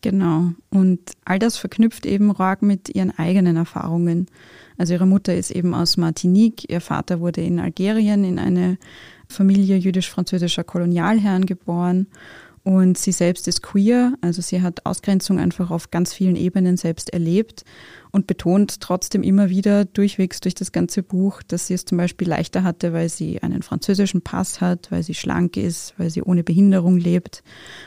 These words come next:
Und hier zeigt sich eben nochmal ganz deutlich ihr intersektionaler Blick. Und oft ist das ja ein bisschen als unseriös verpönt, wenn man zu viel von sich selbst oder von seinen eigenen Erfahrungen in ein Sachbuch einbringt.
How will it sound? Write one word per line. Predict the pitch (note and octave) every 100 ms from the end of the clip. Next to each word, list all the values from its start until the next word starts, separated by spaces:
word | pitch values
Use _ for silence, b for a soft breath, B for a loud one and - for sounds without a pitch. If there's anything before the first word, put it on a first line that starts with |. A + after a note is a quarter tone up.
| B
Und | E3+
hier | - F3+
zeigt | - D#3+
sich | F3+ -
eben | F3+
nochmal | F3 E3 F3 E3+
ganz | F3 F3
deutlich | - D#3+ - E3+ - -
ihr | F#3
intersektionaler | F3 F3 F3 D#3+ - E3+ F3+ F#3+ F#3+
Blick. | - E3+ - - b b b b b b b
Und | - F3 E3+ D#3+ - - _
oft | - - G#3
ist | -
das | F#3+ -
ja | G3 F#3 F#3+ - - - _ _ -
ein | F#3
bisschen | G3+ - F#3
als | E3+ -
unseriös | G3+ G#3 F#3+ F3+ F3 F3 -
verpönt, | F3+ - E3+ F#3 F3
wenn | F3
man | F3
zu | -
viel | - F3+ F3+ F3+
von | F#3
sich | E3+ F3 -
selbst | D3 E3+ F3+ - D#3
oder | E3 F3 E3+
von | F3+
seinen | E3+ F3 F3
eigenen | D#3+ F3+ F3+
Erfahrungen | F3+ - D#3+ E3+ F3 F3
in | F3
ein | F3
Sachbuch | E3 E3 - F#3
einbringt. | - F3 F3 F#3+ F#3+